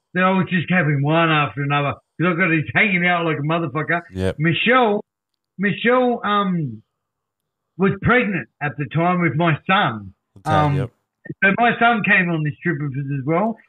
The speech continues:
Speaker 1: and she was also on the methadone. And I thought, "You gotta have your methadone, Michelle, you know, got the baby." I was a responsible father, <laughs> you know. I said, "You need to get your methadone."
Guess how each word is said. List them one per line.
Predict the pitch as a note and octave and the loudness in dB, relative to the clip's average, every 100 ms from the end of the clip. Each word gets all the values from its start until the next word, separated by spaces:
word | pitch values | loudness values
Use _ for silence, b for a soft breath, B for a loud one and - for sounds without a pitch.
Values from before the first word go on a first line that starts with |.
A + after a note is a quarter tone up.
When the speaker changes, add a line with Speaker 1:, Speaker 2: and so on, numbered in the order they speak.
| _ - | _ -4
Speaker 1:
and | G3+ F#3+ - | -2 -2 -4
she | - B3 A#3 - _ | 0 0 0 -2 _
was | F3+ E3 | -2 0
also | F#3+ G#3+ G#3+ | 2 0 0
on | A#3 A3+ | 0 0
the | G#3 | 0
methadone. | F#3 C#3 D#3 E3+ F#3 F#3+ _ _ - | 0 0 0 0 0 -4 _ _ -4
And | F3+ | 0
I | A#3 A#3+ - | 2 2 2
thought, | A#3+ G#3+ G#3+ - _ - | 4 4 2 -4 _ -4
"You | E3+ F#3+ | -2 2
gotta | G#3+ F#3+ | 2 2
have | E3 D#3+ | 2 2
your | D3+ | 0
methadone, | C#3+ C#3 D3 C#3+ B2+ A#2 A#2 _ _ - | -2 -2 -2 -2 -2 -4 -12 _ _ -6
Michelle, | C#3+ C#3+ C3+ | -2 -2 0
you | |
know, | C#3+ D3+ | 0 0
got | D3 C3 | 0 -2
the | C3 | -2
baby." | C#3+ D3 C#3+ D3+ - _ A3+ | 0 0 0 0 -4 _ -2
I | |
was | G#3+ | 2
a | G#3+ | 2
responsible | G#3 A3+ A#3 G3+ F#3+ D#3+ _ _ | 2 0 0 -2 -6 -6 _ _
father, | G3 A#3+ E3+ D#3 D3 | 0 0 0 0 -2
<laughs> | |
you | G#3 G3 | 0 0
know. | - | 2
I | C4 - - - F3+ | 0 -2 -4 -2 -2
said, | F#3+ D#3 | 0 0
"You | A3 A#3 | 0 2
need | A#3 E3+ | 0 0
to | F3+ | -2
get | G#3 F#3+ | 0 0
your | E3+ | 2
methadone." | F#3+ E3+ F#3 F#3 | 0 2 2 2